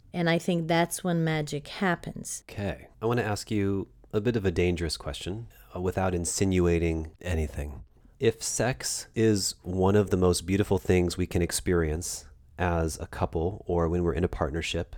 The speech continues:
Speaker 2: sharing sexuality together, how close is the feeling of euphoria that you get when you dance personally to that?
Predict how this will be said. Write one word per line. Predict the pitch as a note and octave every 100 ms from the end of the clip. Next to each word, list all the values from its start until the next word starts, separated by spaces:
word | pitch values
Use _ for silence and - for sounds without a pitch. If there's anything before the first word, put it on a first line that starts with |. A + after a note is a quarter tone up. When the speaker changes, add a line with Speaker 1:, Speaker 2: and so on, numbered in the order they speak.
| - -
Speaker 2:
sharing | - - F2+ F2+ E2+ E2
sexuality | - - F#2+ - F2+ D#2+ E2 D#2
together, | D2 D#2 D2 C#2 D#2+ - -
how | - C#3 C#3+ E3 E3 -
close | - - - A#2+ A2 G2+ - - - _ - _
is | G2+ F#2+ F2 E2+ - -
the | F#2 G2
feeling | - A#2+ A#2+ A#2
of | G#2 G2+
euphoria | F#2+ - G#2 G2 F#2+ F#2 F2
that | D#2+ D#2+
you | E2+ F#2 D3
get | D3 F#2+ F2 E2
when | - F2+ F2
you | F#2+ C3+
dance | A2+ F2+ D#2 E2
personally | - - F2 - E2 C#2+ D2 - -
to | - - D#3+ E3
that? | D3+ E2+ E2 E2+ -